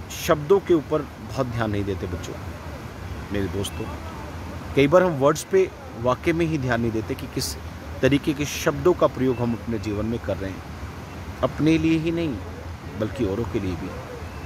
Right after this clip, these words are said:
पर एक बात आपको कहूँ, ये विचार ही हैं जो हम सबको ताकत देते हैं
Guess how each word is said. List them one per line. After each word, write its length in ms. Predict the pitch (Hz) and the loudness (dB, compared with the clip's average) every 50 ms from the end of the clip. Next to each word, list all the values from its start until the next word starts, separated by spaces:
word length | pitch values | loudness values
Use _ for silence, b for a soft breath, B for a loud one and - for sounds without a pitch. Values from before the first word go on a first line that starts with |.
| - - - - - | -10 -10 -10 -2 2
पर 80 | 113 113 | 2 4
एक 100 | 113 104 | 4 4
बात 180 | 120 120 - | 2 2 2
आपको 220 | 123 110 - - 120 | 0 -4 -2 -4 -6
कहूँ, 300 | 92 - 107 101 117 123 - - - - - - - - - - - | -4 -4 -4 -4 -4 -6 -6 -8 -10 -10 -10 -10 -10 -10 -8 0 2
ये 60 | 123 | 4
विचार 400 | 117 123 117 - 131 127 131 127 | 4 4 4 6 6 6 6 6
ही 260 | 127 113 - 139 165 | 2 0 0 0 0
हैं 320 | 151 131 147 147 139 123 - - - - - - - - - - - - - - - 123 | 2 2 2 2 0 -2 -4 -10 -14 -14 -14 -14 -14 -14 -14 -14 -14 -14 -14 -10 -6 4
जो 200 | 117 165 170 170 139 | 6 6 6 6 4
हम 200 | 113 139 151 165 | 2 2 2 2
सबको 400 | - - 170 151 - - 175 165 - - - | 4 2 2 2 2 -2 -2 -2 -2 0 4
ताकत 320 | - 143 143 - - 180 - | 6 6 6 4 2 0 -2
देते 400 | - 143 127 139 131 - - 131 | -2 0 0 0 0 2 0 0
हैं 240 | 123 120 113 101 | 0 0 -2 -4